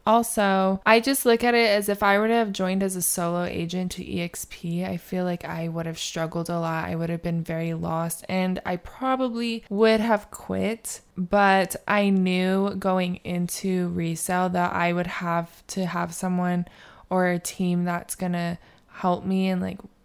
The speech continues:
walk me through the steps, because it is new. Like, I haven't personally bought my own house before. So the stuff that I learned in real estate school was brand new to me. And then I'm learning every day, and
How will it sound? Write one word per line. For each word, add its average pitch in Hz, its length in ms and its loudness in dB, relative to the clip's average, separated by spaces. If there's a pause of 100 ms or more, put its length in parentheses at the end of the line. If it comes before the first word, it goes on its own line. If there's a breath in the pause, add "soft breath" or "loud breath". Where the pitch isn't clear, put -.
walk 180 280 0
me 180 140 2
through 175 180 -2
the 175 140 -2
steps, - 380 -6
because 214 300 -2
it 247 120 4
is 214 300 2
new. 175 260 2
Like, 180 360 -4
I 196 140 2
haven't 196 580 4
personally 185 600 0
bought 170 320 -2
my 170 140 0
own 170 120 2
house 170 360 -4
before. 170 520 -4 (500 loud breath)
So 196 300 4
the 190 100 4
stuff 190 360 2
that 196 120 4
I 196 120 4
learned 190 260 4
in 202 140 4
real 208 120 2
estate 226 300 -2
school 220 300 2
was 180 300 0
brand 190 440 2
new 175 200 2
to - 160 -6
me. 175 240 2
And 180 140 2
then 165 200 0 (240 loud breath)
I'm 202 200 8
learning 185 600 4
every 175 240 -2
day, 185 520 2 (100)
and 170 640 0